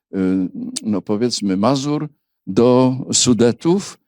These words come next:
a w środku mamy jeden z, z elementów tych, co poprzednio pokazywanych, budowy geologicznej, tak zwanego, y, wału kujasko-pomorskiego,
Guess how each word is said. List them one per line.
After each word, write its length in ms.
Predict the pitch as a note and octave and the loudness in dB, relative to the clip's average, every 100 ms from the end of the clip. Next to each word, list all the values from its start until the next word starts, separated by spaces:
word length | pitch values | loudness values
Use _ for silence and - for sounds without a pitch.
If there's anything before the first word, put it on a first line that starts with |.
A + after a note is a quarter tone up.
| _ _ _ _ - | _ _ _ _ -2
a 160 | D#3 | -2
w 100 | - | 0
środku 640 | - B2 C#3 - - D#3+ | 2 4 2 0 -2 0
mamy 600 | D3 B2+ B2+ C3+ C#3 C3+ - | 4 4 6 6 4 2 0
jeden 380 | G#2 B2 B2 B2 | 2 4 4 2
z, 140 | - | 2
z 300 | A#2 G#2+ - | -2 -4 -4
elementów 720 | A#2 G#2+ A2 B2+ A#2+ G2+ F2+ - - - - | -2 0 2 2 0 -2 -6 -10 -16 -20 -6
tych, 420 | - G2+ - - _ - - - | 0 0 0 -18 _ -20 -20 -14
co 120 | - | -4
poprzednio 500 | F#2 - C#3 A#2+ A2 | -2 0 0 2 0
pokazywanych, 800 | - G#2 G#2 F2 F#2+ A2+ G2+ F#2+ - - | 0 0 0 0 0 2 4 2 0 -6
budowy 440 | F2 A2 A#2+ A2 G2 | 2 4 4 2 2
geologicznej, 720 | G#2 G2+ G2 G#2+ B2 A#2 G2 | 4 4 2 0 0 0 2
tak 180 | G2 | 0
zwanego, 600 | E2 G2+ G2+ G2 F#2+ F2 F2+ - - - - | 0 2 2 2 2 2 0 -12 -16 -14 0
y, 140 | F#2 E2+ | 2 4
wału 540 | G#2 A#2 F#2+ F2+ - G2 - | 4 4 2 0 -6 -6 -4
kujasko-pomorskiego, 1300 | - G#2 G#2+ - G#2+ G2 F2 F2+ - A#2 A#2+ D#3 E3+ | 2 2 2 -2 -2 -2 0 0 0 2 4 4 2